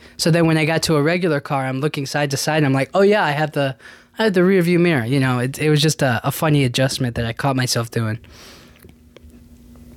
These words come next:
And I actually like that a lot. I, I, you know, because when you're in a truck that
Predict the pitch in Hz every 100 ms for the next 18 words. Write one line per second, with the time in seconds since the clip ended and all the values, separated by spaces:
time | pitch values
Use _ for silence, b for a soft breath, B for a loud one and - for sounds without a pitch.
0 | - - - 233 247 240 - 240 214 220
1 | 220 202 190 202 151 143 147 - 151 160
2 | 151 - 147 175 127 127 B B - 214
3 | 180 247 262 240 185 151 - 202 185 -
4 | - 160 151